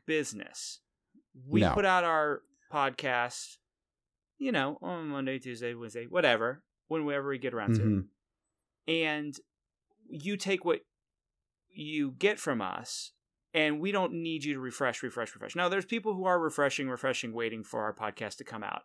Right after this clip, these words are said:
Speaker 1: I
Speaker 2: Right.
Speaker 1: understand that. But that do-
Speaker 2: And there's people who are listening over and over again, but that's, you know, that's not what we're aiming
Speaker 1: But
Speaker 2: for.
Speaker 1: that's not how we make our money.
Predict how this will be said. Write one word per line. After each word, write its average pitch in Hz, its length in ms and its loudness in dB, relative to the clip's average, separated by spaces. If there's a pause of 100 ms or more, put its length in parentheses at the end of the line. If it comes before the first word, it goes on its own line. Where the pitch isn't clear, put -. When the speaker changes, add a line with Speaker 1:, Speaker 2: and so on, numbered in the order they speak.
Speaker 1:
I 135 100 6
Speaker 2:
Right. 123 60 8
Speaker 1:
understand 104 380 -4
that. - 140 -10 (320)
But 151 120 2
that 180 320 4
do- 175 100 6
Speaker 2:
And 147 140 12
there's 135 140 12
people 143 240 12
who 139 60 12
are 135 80 12
listening 123 400 12
over 113 300 12
and 107 80 12
over 101 260 8
again, 87 360 6
but 95 320 6
that's, - 500 8 (220)
you 110 120 4
know, 85 160 6
that's 98 240 6
not 92 220 4
what 95 100 4
we're 78 200 4
aiming 78 380 2
Speaker 1:
But - 160 4
Speaker 2:
for. - 60 4
Speaker 1:
that's 165 260 4
not 175 160 0
how 147 180 0
we 135 140 0
make 123 260 0
our 101 140 0
money. 117 560 -6